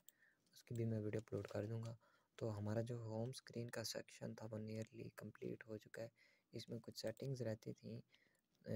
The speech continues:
एक तो इसकी जो loading screen है, वो इसकी रहती थी और दूसरा जो है इसका monetization, वो भी आपका रहता है, ठीक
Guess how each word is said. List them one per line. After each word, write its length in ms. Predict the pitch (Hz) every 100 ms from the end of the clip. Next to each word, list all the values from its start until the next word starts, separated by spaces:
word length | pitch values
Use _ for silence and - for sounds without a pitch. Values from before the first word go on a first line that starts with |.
| 104 104 -
एक 180 | 113 113
तो 140 | 123 123
इसकी 280 | 110 -
जो 100 | 117
loading 500 | 113 107 110 139 147
screen 480 | 156 - - 113 127
है, 280 | 120 107 104
वो 260 | 104 110 117
इसकी 240 | 110 -
रहती 280 | 117 113 -
थी 280 | - 110 113 - - _ _ _
और 420 | 107 104 101 101 104 107 104 107
दूसरा 420 | 107 110 - 131
जो 180 | 120 123
है 300 | 113 107 107 -
इसका 640 | - - 104 90 - - - _ _ _ _ _ _ - _ _
monetization, 960 | 110 104 107 104 107 - 120 117 113 110
वो 140 | 110
भी 120 | 110 113
आपका 280 | 107 -
रहता 280 | 98 101 -
है, 60 | 104
ठीक 200 | -